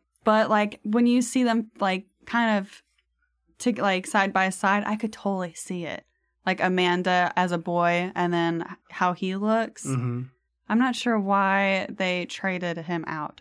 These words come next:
Speaker 1: but I was like, "Okay."
Speaker 2: I don't know. Yeah, I thought the, the brother and the sister, like, them being twins or whatever,
Speaker 1: Mm-hmm.
Speaker 2: actually worked out pretty good.
Speaker 1: Yeah,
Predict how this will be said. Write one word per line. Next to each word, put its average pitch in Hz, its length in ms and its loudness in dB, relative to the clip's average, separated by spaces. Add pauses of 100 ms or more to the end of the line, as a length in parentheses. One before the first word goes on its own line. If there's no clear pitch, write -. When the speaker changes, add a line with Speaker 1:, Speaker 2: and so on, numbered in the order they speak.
(120)
Speaker 1:
but 160 320 -4 (180)
I 196 40 -10
was 196 80 -6
like, 220 220 -6
"Okay." 262 480 -8
Speaker 2:
I 185 80 0
don't 220 140 0
know. 180 140 2
Yeah, 147 220 -2
I 165 80 0
thought 214 240 0
the, 151 180 2
the 120 180 0
brother 131 320 2
and 120 120 0
the 117 60 -4
sister, 151 420 -2
like, 127 180 -4
them 117 180 -2
being 110 340 -2
twins 120 400 -4
or 147 60 -2
whatever, 151 340 4
Speaker 1:
Mm-hmm. 185 200 2
Speaker 2:
actually 127 380 -4 (420)
worked 214 300 0
out 202 160 2
pretty 160 200 0
good. 131 300 0
Speaker 1:
Yeah, 320 360 4